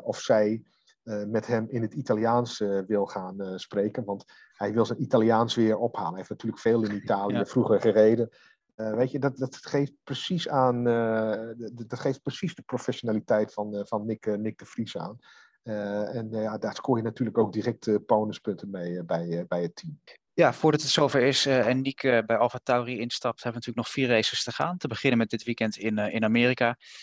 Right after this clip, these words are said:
Speaker 2: Eh, het zijn wat latere starttijden dan gewend, misschien voor de Europese volgers. Maar ja, dat is denk ik extra reden om goed onze website Formule één punt N L en onze sociale kanalen in de gaten te houden.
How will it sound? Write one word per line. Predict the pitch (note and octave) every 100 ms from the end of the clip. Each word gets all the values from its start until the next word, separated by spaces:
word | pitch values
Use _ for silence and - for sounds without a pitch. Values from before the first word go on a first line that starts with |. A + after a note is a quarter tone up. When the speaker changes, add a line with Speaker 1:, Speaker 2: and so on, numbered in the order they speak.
| -
Speaker 2:
Eh, | - B2+ A#2+
het | B2+
zijn | D#3+
wat | C3+
latere | C3+ C3+ D3+ C#3
starttijden | - C#3+ - B2+ B2
dan | B2
gewend, | B2 B2 C#3
misschien | C#3 D3
voor | C3+ C3
de |
Europese | B2+ B2 C3 A#2+ -
volgers. | - C3 C3+ C3+
Maar | A#2
ja, | G#2
dat | G2+
is | G#2
denk | G#2+ G#2
ik |
extra | - A#2 -
reden | A#2 A#2 A2+ A2 _ - - -
om | D3+
goed | - D#3+
onze | D3 B2
website | C3+ - B2+ A#2+
Formule | C3+ A#2+
één | A#2
punt | A#2+ A#2+
N | A2+
L | A2 A2
en |
onze | A2+ A2+ -
sociale | - - C#3+ A2+ A2+
kanalen | - A#2+ C3 B2
in |
de | A#2
gaten | - A#2+ A#2+
te | -
houden. | A#2 B2